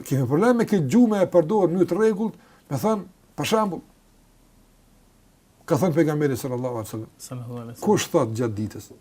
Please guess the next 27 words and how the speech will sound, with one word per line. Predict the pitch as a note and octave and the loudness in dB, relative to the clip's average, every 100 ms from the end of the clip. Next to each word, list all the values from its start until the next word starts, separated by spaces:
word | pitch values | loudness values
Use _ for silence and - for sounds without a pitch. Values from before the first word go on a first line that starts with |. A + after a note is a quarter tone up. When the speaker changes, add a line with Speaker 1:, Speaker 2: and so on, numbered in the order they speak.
| _ - | _ -12
Speaker 1:
shtatë | - A3+ G3 - A#2+ | -2 2 2 0 -6
herë, | A2+ - - _ _ _ _ _ _ _ _ _ - | -6 -10 -18 _ _ _ _ _ _ _ _ _ -4
"Allahumma | C#3 D3+ F#3+ F3+ D#3 E3+ | 2 4 4 4 2 -2
inni | E3+ D#3 D3+ | -2 -2 -4
es'aluka | B2+ C#3+ C3 A2+ A2+ | -6 -6 -6 -4 -4
al-janna." | G#2 G2 F2 - _ _ _ _ _ _ _ _ _ _ _ _ _ - | -4 -8 -12 -18 _ _ _ _ _ _ _ _ _ _ _ _ _ -14
Kaq. | G2 G2 - _ _ _ | -12 -12 -18 _ _ _
"O | C3+ C3 | -4 -2
Zot, | A2+ E3 E3+ | 4 2 2
unë | D#3+ D#3+ D3 | -6 -6 -8
e | |
kërkoj | - B2 D#3 C#3+ | -8 -6 -4 -4
prej | C3 | -4
teje | - A#2+ | -2 -2
xhenetin." | G#2+ A#2 G#2 F2 F2 | 0 -2 -4 -8 -14
Shtatë | - C#3 C3 | -8 -6 -4
herë. | D3 D3+ - _ _ _ - C3+ C3 _ - - | -6 -8 -14 _ _ _ -12 -10 -10 _ -20 -16
Ja, | - | -10
ja, | C#3 | -6
ja, | B2+ D3+ | -4 -4
janë | C3 D3 D3+ | -2 -2 -2
pesëmbëdhjetë | F3 D#3 D#3+ | 0 -2 -2
sekonda, | B2 C#3 F#3 F3+ | -6 -6 -6 -6
vëllai. | E3+ E3 E3 - _ _ _ _ _ _ _ | -6 -8 -12 -16 _ _ _ _ _ _ _
Kush | - D#3+ | 2 4
thot | E3 | 4
kështu, | C3 - G3 | 0 0 0